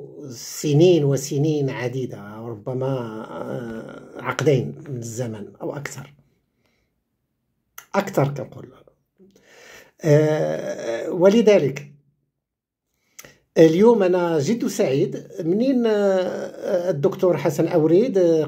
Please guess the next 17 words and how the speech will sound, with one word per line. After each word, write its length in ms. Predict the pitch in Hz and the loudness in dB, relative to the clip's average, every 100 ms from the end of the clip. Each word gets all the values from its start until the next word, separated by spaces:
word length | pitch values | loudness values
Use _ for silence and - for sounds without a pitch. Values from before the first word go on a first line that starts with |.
| 143 | -2
قال، 340 | 220 302 370 294 | 0 0 0 0
ويعني، 520 | 165 147 147 180 185 | -2 -2 -2 -2 -4
أقر 440 | - 311 330 175 | -4 -2 0 0
بأن 560 | 170 165 143 165 208 180 | 0 0 0 0 -2 -2
ذاك 160 | 156 | -4
حرف 220 | - 170 - | -6 -8 -6
التي 180 | - | -6
في 140 | 143 147 | -2 2
نار 360 | 143 180 147 - | 2 0 -4 -4
كان، 240 | 147 180 | -2 0
آه، 520 | 180 151 147 - - - | -2 -4 -6 -8 -10 -10
يعني، 500 | 143 135 156 151 143 | -6 -2 0 0 -2
آه، 340 | 139 - - | -2 -4 -6
اختيار 480 | 139 - 160 156 143 | -8 -4 0 2 2
غير 200 | 165 233 | 2 2
موفق. 480 | 190 - - - - _ _ _ _ _ _ _ _ - | 0 -4 -12 -20 -20 _ _ _ _ _ _ _ _ -4
وأما، 640 | 147 196 208 196 185 170 | 2 4 6 4 4 0